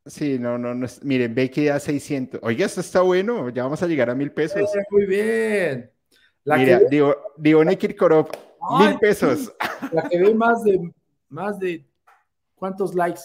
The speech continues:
Speaker 2: te gusta?
Speaker 1: Mira esto, mil quinientos dólares.
Speaker 2: Ok.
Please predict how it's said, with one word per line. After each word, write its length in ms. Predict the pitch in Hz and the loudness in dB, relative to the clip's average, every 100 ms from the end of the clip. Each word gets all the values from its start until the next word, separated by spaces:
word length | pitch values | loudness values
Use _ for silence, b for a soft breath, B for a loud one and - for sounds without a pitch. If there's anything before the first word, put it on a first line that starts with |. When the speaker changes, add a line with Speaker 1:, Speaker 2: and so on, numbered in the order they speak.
| - | -10
Speaker 2:
te 100 | 139 | -8
gusta? 300 | 135 139 - | -8 -8 0
Speaker 1:
Mira 280 | 208 247 254 | 4 6 6
esto, 500 | 262 262 240 170 - B - | 6 0 0 0 -4 B -8
mil 280 | 165 208 | -4 -4
quinientos 580 | - 233 226 220 214 175 | -6 -6 -6 -2 -2 0
dólares. 800 | 165 247 233 156 92 - - _ | 2 2 0 -4 -8 -14 -20 _
Speaker 2:
Ok. 680 | 139 147 196 226 156 123 | -6 -4 -6 -8 -8 -10